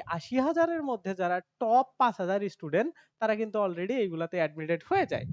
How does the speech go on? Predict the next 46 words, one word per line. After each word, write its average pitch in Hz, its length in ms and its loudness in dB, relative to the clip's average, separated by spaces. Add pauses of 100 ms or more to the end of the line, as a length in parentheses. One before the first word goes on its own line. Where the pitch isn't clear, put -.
(120)
ওকে? - 180 -2 (480)
এখন 180 300 -2
এই 247 140 2
যে 220 120 -2 (100)
গুচ্ছের 262 440 -2
জন্য 285 240 -4 (120)
যে 175 140 -4
চার 208 260 2
হাজার 190 320 -2
থেকে 247 180 -4
সাড়ে 196 260 -4
চার 269 160 -2
হাজার 254 220 -2
সিট 226 340 -4
থাকে, 175 280 -2 (760)
এই 254 180 2 (100)
সাড়ে 202 280 -2
চার 247 180 0
হাজার 233 340 -2
আসনের 214 420 -4
জন্য 147 260 -4
মোটামুটি 196 440 -4
তোমরা 180 300 -4
যারা 214 200 0
এইদিকে 202 400 0
চান্স 165 340 -8
পাও 151 200 -2
না, 330 140 2 (380)
তারা 226 220 2
এই 185 140 0
জায়গায় 160 340 2
এসে 208 160 -6
কম্পিটিশনটা 160 600 -4
করো, 180 280 -2 (140)
ঠিক 294 140 0
আছে? 302 180 -2 (360)
তার 226 160 0
মানে 339 180 -2 (120)
এই 170 140 -4
জিনিসটা 233 380 -4
মাথায় 208 360 -2
রেখো 180 340 -2
যে 185 140 -4
মোটামুটি 180 480 -2 (440)
তোমরা 185 240 0
যদি 262 220 -4